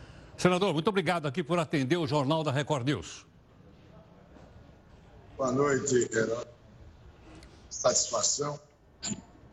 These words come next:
Speaker 2: Eu fiz esse projeto da doação presumida, pegando até um exemplo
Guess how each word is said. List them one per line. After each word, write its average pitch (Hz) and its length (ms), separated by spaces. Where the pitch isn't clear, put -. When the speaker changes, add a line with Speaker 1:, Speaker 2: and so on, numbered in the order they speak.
Speaker 2:
Eu 175 100
fiz 185 280
esse 131 580
projeto 131 580
da 117 160
doação 135 760
presumida, 131 640
pegando 185 360
até 156 280
um 160 180
exemplo 139 520